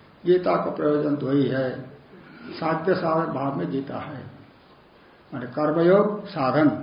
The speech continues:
ज्ञान योग साध्य। निष्काम कर्मादि के माध्यम से, अंधकर्म सिद्धि के माध्यम से ज्ञान होगा, जीवात्मा परमात्मा का ऐक्य ज्ञान होगा, यही गीता शास्त्र का कहना है। ज्ञान से मोक्ष होगा,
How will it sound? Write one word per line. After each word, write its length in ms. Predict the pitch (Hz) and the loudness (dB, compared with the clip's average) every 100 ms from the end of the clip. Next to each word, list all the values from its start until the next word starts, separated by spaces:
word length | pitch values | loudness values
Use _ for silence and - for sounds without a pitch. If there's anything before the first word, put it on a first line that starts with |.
| - - - | -10 -16 -6
ज्ञान 260 | 139 151 165 | -2 0 2
योग 360 | 196 220 - | 2 0 -6
साध्य। 480 | - 113 101 - - - - - - - - - - _ - - - - - - - - - - - 135 | -10 -10 -10 -16 -20 -20 -20 -20 -20 -20 -20 -20 -20 _ -20 -18 -14 -12 -14 -20 -20 -20 -20 -20 -14 -10
निष्काम 420 | 120 151 151 151 | -8 -2 0 2
कर्मादि 460 | 147 139 143 139 143 | 0 -2 -2 -2 -2
के 180 | 139 | -4
माध्यम 360 | 135 131 139 135 | -4 -6 -6 -6
से, 100 | 139 | -6
अंधकर्म 340 | 127 131 135 127 | -6 -6 -8 -8
सिद्धि 260 | 123 139 | -10 -10
के 100 | 131 135 | -10 -10
माध्यम 320 | 123 - 165 | -12 -10 -8
से 80 | 143 | -4
ज्ञान 280 | 151 165 | -2 0
होगा, 300 | 160 160 147 120 - - - - - - 117 135 | 0 0 -2 -4 -8 -16 -20 -20 -10 -10 -8 -6
जीवात्मा 400 | 139 139 147 135 | -6 -6 -6 -8
परमात्मा 520 | 135 131 135 131 131 | -8 -8 -8 -10 -12
का 120 | 135 | -10
ऐक्य 220 | 135 - 127 | -12 -10 -10
ज्ञान 300 | 135 143 143 | -10 -10 -10
होगा, 340 | 113 113 - - - - - | -10 -12 -16 -20 -20 -20 0
यही 120 | 185 180 | 2 4
गीता 300 | 170 175 151 | 4 4 2
शास्त्र 340 | 170 - 156 | 0 -4 -6
का 120 | 143 - | -8 -12
कहना 200 | - 107 | -12 -12
है। 120 | 117 | -10
ज्ञान 200 | 143 165 | -4 -4
से 120 | 165 185 | -4 -4
मोक्ष 260 | 190 - | -4 -4
होगा, 240 | 139 - | -8 -8